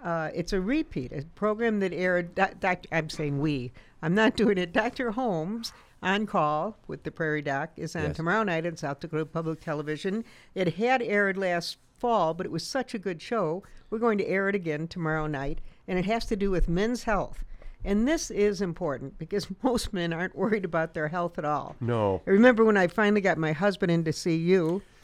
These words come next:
Speaker 1: and I <laughs> said, "I made an appointment," and I said,
Speaker 2: <laughs>
Speaker 1: um, "Rick, you need to know he hasn't seen a doctor for thirty years." And you looked at me like,
Speaker 2: <laughs>
Speaker 1: "Seriously?" And I said, and then I told Ed I made the appointment. "Well, you can cancel that." I said, "No,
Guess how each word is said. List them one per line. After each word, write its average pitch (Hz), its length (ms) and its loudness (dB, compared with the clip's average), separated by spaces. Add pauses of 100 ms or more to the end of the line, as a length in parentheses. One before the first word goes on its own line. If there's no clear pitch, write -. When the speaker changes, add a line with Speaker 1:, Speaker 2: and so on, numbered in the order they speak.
(240)
Speaker 1:
and 165 220 10
I 302 200 10
<laughs> - 20 6
said, 226 380 6 (320)
"I 190 120 4
made 220 300 12
an 285 80 12
appointment," 226 760 8 (340)
and 196 140 2
I 196 100 6
said, 196 400 8
Speaker 2:
<laughs> 202 240 10
Speaker 1:
um, 220 280 8 (380)
"Rick, 202 360 4
you 233 100 8
need 226 220 10
to 254 60 6
know 233 200 8
he 202 100 6
hasn't 196 260 2
seen 208 160 2
a 202 40 4
doctor 175 380 0
for 196 160 -6
thirty 175 300 -2
years." 170 520 -4 (120)
And 190 160 2
you 202 100 6
looked 233 200 4
at 320 140 4
me - 160 10
like, 311 240 6
Speaker 2:
<laughs> - 180 -2
Speaker 1:
"Seriously?" 392 580 4
And 208 100 2
I 185 100 2
said, - 240 -4 (460)
and 185 180 2
then 190 100 4
I 196 100 4
told 226 280 4
Ed 208 180 6
I 220 60 6
made 202 220 4
the 196 60 4
appointment. 208 520 4
"Well, 180 100 4
you 151 100 2
can 143 140 -2
cancel 240 420 -2
that." 185 240 0 (200)
I 175 60 -4
said, 180 200 -8
"No, 208 360 6